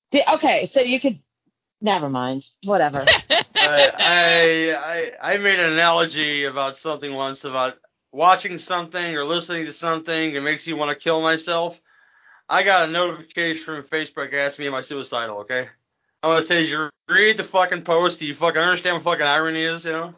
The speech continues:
Speaker 1: Uh, no, they really don't. It's all in a literal sense or no sense at all. And my one friend that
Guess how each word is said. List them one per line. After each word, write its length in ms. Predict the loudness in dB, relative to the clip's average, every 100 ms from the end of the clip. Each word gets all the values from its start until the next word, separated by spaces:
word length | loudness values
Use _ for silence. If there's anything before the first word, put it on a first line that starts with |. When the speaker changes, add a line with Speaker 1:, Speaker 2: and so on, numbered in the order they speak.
| _ _ _ _ _ _ _ _ _ 0
Speaker 1:
Uh, 160 | 2 4 4
no, 260 | 4 4
they 160 | 4 2
really 240 | 4 4
don't. 380 | 4 4 4 4
It's 160 | 2 4
all 280 | 4 4
in 80 | 2
a 80 | 2
literal 460 | 2 2 4 2 2
sense 400 | 2 2 2 0
or 100 | 2
no 200 | 2 2
sense 320 | 0 -2 -2
at 140 | -4 2
all. 320 | 4 6 4
And 100 | 4
my 140 | 2 2
one 240 | 0 0
friend 360 | 0 2 2 4
that 280 | 4 4